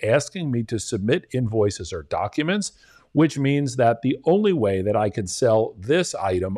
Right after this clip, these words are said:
on this listing would be to purchase it wholesale. So I'm gonna close out of this listing, and I'm gonna head over to the next one. I'm gonna click on Spy Rivals Lookup,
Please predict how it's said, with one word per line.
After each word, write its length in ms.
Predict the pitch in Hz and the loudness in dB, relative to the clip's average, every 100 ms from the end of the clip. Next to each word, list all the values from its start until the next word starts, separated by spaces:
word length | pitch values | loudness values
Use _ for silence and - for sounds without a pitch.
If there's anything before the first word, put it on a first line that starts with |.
| - | -6
on 140 | 104 | -2
this 240 | 110 147 - | 2 2 2
listing 460 | 165 - - 76 - _ _ _ 127 | -2 -2 -8 -12 -18 _ _ _ 2
would 180 | 127 | 2
be 180 | 113 113 | 4 0
to 180 | 104 113 | 0 -6
purchase 420 | - 98 87 92 | 0 0 0 -2
it 100 | 107 | -4
wholesale. 540 | 98 175 - 80 82 - _ _ _ _ | 0 0 0 -4 -8 -16 _ _ _ _
So 320 | - 127 147 202 | 0 4 4 2
I'm 180 | 151 | -6
gonna 180 | 160 175 | -4 -4
close 440 | 147 - 151 151 135 | -4 0 2 2 2
out 280 | 123 143 - | 2 2 0
of 300 | 113 110 107 - - | 0 2 0 -6 -2
this 420 | 117 165 - - _ | 2 2 0 -14 _
listing, 560 | - 95 85 - 151 208 _ _ _ _ - - | -6 -4 -4 -6 -6 -8 _ _ _ _ -10 -2
and 140 | 160 | 0
I'm 100 | 160 | 2
gonna 180 | 165 123 | 0 0
head 200 | 131 107 | 2 4
over 240 | 101 107 | 4 0
to 420 | - 98 87 87 - - | -4 -2 -2 -2 -8 -6
the 100 | 98 | -4
next 400 | 98 95 - 87 | -2 -4 -6 -10
one. 220 | 73 87 _ _ _ _ _ _ _ _ _ _ _ _ _ _ | -10 -10 _ _ _ _ _ _ _ _ _ _ _ _ _ _
I'm 60 | 131 | 2
gonna 140 | 127 | 4
click 200 | 170 135 | 2 2
on 300 | 139 117 107 - | 2 2 -2 -8
Spy 360 | - - 117 | -4 2 4
Rivals 540 | 113 101 98 92 90 - - | 4 2 0 0 -2 -6 -2
Lookup, 580 | 113 170 - - - | 2 2 0 -10 -12